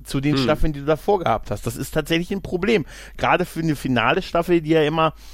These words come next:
Speaker 1: weißt du, so ein Highlight halt logischerweise sein soll
Speaker 2: Sein soll,
Speaker 1: halt,
Speaker 2: ja,
Speaker 1: ne?
Speaker 2: bei, bei vielen
Speaker 1: Ja,
Speaker 2: Serien ist es
Speaker 1: schwierig,
Speaker 2: ja auch so,
Speaker 1: ja.
Speaker 2: dass sich dann das Konzept totgelaufen hat und die letzte Staffel eigentlich so, na, na, kann man gucken, muss man aber nicht,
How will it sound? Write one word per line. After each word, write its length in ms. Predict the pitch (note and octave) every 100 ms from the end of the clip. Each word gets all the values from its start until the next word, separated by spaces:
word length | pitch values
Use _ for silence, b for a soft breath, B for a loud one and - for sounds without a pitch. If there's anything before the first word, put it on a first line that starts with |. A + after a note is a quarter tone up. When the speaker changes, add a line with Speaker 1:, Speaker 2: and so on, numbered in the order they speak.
| B B B -
Speaker 1:
weißt 280 | C#3 D#3+ F#3+
du, 160 | D#3+ - B B -
so 120 | C#3
ein 160 | C#3+ C#3
Highlight 500 | G3+ G#3 D3 A#2+ A2+
halt 260 | A#2 A2+
logischerweise 680 | A2+ A#2+ A#2 B2 A2 G#2 G#2+
sein 280 | G#2 G#2 G2+
soll 220 | A#2+ B2 B2+
Speaker 2:
Sein 80 | -
soll, 100 | C3+
Speaker 1:
halt, 80 | C#3
Speaker 2:
ja, 100 | A#2+
Speaker 1:
ne? 60 |
Speaker 2:
bei, 100 | A#2
bei 180 | A2 A#2
vielen 260 | - D#3+ C#3
Speaker 1:
Ja, 60 |
Speaker 2:
Serien 140 | A2+ D3
ist 60 | D3
es 40 |
Speaker 1:
schwierig, 240 | G#3+ F#3+ B2+
Speaker 2:
ja 40 |
auch 100 | C#3
so, 60 | G#2+
Speaker 1:
ja. 40 |
Speaker 2:
dass 120 | A2 A2
sich 100 | G#2
dann 140 | G2+
das 140 | G2+
Konzept 360 | - A2 A#2 -
totgelaufen 680 | A#2 A#2 G#2 F#2 F2+ - F2
hat 140 | F2+ G#2
und 100 | G2+
die 60 |
letzte 680 | G2 G2 - A2+ G#2+ G#2+ - -
Staffel 340 | A2 G2+ B2
eigentlich 340 | G2+ G2+ G2+
so, 240 | - G#2+ A2+
na, 640 | A#2+ A#2+ A2+ A2+ A2+ A2+
na, 340 | A2 A2 A2 A2+
kann 180 | - C3
man 180 | B2
gucken, 320 | - B2 - A2
muss 200 | A#2+ -
man 120 | G#2
aber 220 | G#2 G2+
nicht, 300 | G2 F#2